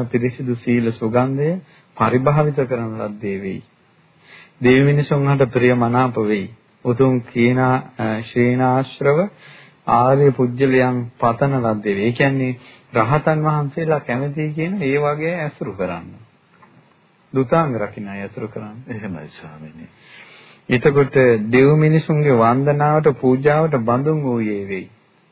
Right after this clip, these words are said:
Speaker 1: දෙවියෝ පවා වඳිනවා කියනවා. එය සුවිසුද්ධ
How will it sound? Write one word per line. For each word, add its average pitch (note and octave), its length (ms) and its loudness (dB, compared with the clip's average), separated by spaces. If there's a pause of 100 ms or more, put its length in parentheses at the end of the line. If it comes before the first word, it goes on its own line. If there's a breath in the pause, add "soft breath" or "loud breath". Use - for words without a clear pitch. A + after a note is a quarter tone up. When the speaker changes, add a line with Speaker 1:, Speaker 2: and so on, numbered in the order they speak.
(1300)
Speaker 1:
දෙවියෝ A#2+ 420 0
පවා D3 300 0
වඳිනවා A2+ 440 -6
කියනවා. - 360 -18 (1600 loud breath)
එය A#2 720 2
සුවිසුද්ධ D#3 680 2